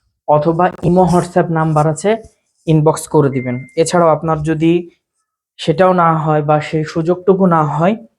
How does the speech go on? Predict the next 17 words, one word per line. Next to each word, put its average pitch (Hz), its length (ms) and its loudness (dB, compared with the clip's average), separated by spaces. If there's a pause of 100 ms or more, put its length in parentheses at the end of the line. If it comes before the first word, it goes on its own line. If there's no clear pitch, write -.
(340)
আপনারা 156 380 0 (140)
আমাদের 151 420 -2
থেকে 160 260 -2
খোলা 156 360 2
ছবি 165 340 -2
চাইবেন, 156 400 -2 (420)
আমরা 147 240 2
আপনাদেরকে 156 500 0
খোলা 160 320 2
ছবি 165 340 -2
দিব। 139 180 -4 (640)
ছবিটা 160 400 0
দেখে 160 400 2 (760)
প্রোডাক্টগুলো 156 480 0 (100)
অর্ডার 170 320 2
করতে 165 360 0
পারবেন। 139 360 -2